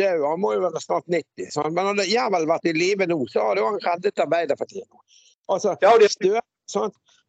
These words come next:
Speaker 1: Altså,
Speaker 2: Ja.
Speaker 1: jeg så debatten i går, og, og hun der, der, eh,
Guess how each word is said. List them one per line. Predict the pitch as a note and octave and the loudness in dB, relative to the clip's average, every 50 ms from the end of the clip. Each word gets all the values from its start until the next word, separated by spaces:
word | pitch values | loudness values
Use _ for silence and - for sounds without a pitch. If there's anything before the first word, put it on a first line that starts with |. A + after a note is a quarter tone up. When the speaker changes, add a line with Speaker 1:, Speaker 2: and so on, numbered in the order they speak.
| _ _ | _ _
Speaker 1:
Altså, | - A3 G#3 - | -4 0 2 2
Speaker 2:
Ja. | A3+ A3 - - F#3+ - - - | 2 2 0 -2 -6 -8 -4 -2
Speaker 1:
jeg | B3+ A#3+ - _ | -2 -2 -2 _
så | - D4 C#4 B3+ | -2 -2 0 0
debatten | A3 F#3+ E3 G#3+ A3 - - _ - D#3 | -2 0 0 0 -2 -2 -4 _ -6 -4
i | D3 C3 | -2 -2
går, | B2 B2 A#2+ - - _ _ _ _ - | -2 -2 -4 -4 -8 _ _ _ _ -6
og, | - F3 F#3 F#3+ - - | -2 -2 0 0 0 -2
og | F3+ F3 F3+ D#3+ | -2 -2 0 -2
hun | F3+ G#3 G#3+ F#3 | -2 -2 0 0
der, | F3 E3+ | 0 0
der, | F3 E3+ F3 F3 D#3 | 0 0 0 0 0
eh, | D#3+ D#3+ D3+ D3 C#3+ C#3 C#3 C#3 | 0 0 0 0 0 0 0 -2